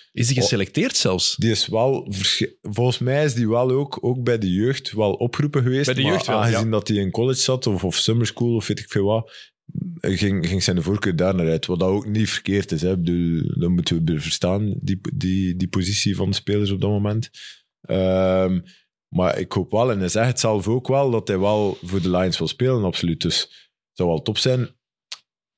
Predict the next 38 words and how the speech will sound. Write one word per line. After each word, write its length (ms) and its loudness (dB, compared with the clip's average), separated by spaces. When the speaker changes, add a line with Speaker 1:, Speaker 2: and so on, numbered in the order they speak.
Speaker 2:
Ook 180 -2
tweeduizend 400 0
vijfentwintig 600 0
moesten 320 0
we 180 2
de, 60 -2
moesten 180 0
we 60 -2
op 80 0
dat 100 2
E 60 0
K 80 -8
geraken. 340 0
Dat 100 0
is 160 0
al 140 0
twee 180 0
jaar 140 2
verder. 600 -2
Twee 200 -2
jaar 220 2
meer 220 0
geëvolueerd. 960 -2
Tegen 220 -2
dan 160 2
kunnen 200 0
we 60 0
misschien 280 0
ook 140 -2
al 100 2
een 100 0
heel 280 0
andere 300 0
Toumani 400 0
te 140 -6
zien 140 0
krijgen 320 0
dan, 400 0